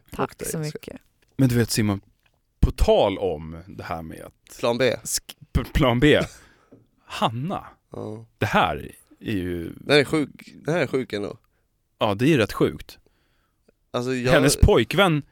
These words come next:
Speaker 3: kommer till och med till studion.
Speaker 2: Ja, eller pojkvän och pojkvän. Så, så kan vi inte säga. Det är, jag ska inte säga pojkvän, men alltså,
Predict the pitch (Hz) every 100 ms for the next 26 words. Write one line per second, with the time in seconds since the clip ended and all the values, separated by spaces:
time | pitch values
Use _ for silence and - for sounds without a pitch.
0 | _ 120 98 98 95 87 - - 202 90
1 | 71 - - 131 117 147 _ - 110 -
2 | 117 110 - 110 104 110 110 - 76 -
3 | _ - - 110 - - 104 - - -
4 | - - - _ _ _ _ _ _ -
5 | 117 131 135 135 135 117 - 117 107 117
6 | 110 120 123 123